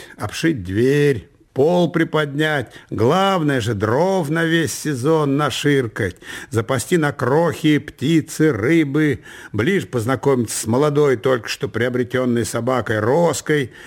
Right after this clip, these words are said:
которая резво носилась по тайге, облаивала глухарей или рябчиков. Аким трепал Роску по пушистому загривку. Роска, уткнувшись хозяину в колени сырой, чистой мордой,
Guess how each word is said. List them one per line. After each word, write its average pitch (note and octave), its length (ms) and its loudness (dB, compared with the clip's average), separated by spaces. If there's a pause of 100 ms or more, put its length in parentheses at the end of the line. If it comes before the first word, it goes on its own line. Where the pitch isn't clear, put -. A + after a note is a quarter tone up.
(100)
которая C#3 440 0
резво C3 440 -2
носилась C3 540 -2
по - 140 -8
тайге, A#2+ 680 -2 (180)
облаивала B2 880 0
глухарей B2 720 -2
или A2+ 320 -2
рябчиков. G2+ 840 -4 (800)
Аким C3 400 -2
трепал C3+ 480 2
Роску C#3 400 0
по A#2 120 -8
пушистому C3+ 640 -4
загривку. B2 760 0
Роска, C3+ 640 0 (340)
уткнувшись A#2+ 800 -2
хозяину B2 640 0
в G#2 60 -10
колени C3 540 0
сырой, B2 600 0
чистой B2 640 -4
мордой, A#2+ 600 0